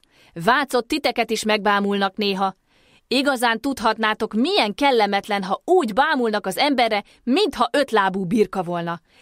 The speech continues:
Szégyeljétek magatokat!" Fújóska ezzel próbálta menteni magát.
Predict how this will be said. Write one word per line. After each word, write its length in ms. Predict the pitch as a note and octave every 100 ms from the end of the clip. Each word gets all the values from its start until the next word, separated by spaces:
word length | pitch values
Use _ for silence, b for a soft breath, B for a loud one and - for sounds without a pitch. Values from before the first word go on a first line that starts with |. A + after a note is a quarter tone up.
| b b _
Szégyeljétek 840 | - F#4+ G4 A#3+ G#3+ G3 F#3 F#3
magatokat!" 760 | G3 F#3 F3+ F3 - D#3+ - _ _ _ _ _ _ _ _ _ _ _ _ _
Fújóska 580 | - A3 C4+ A#3 - -
ezzel 380 | E3+ D3+ E3
próbálta 480 | D#3+ F3 E3+ E3+ -
menteni 380 | E3+ E3+ F3 F3
magát. 500 | F3 E3+ F3+ F#3+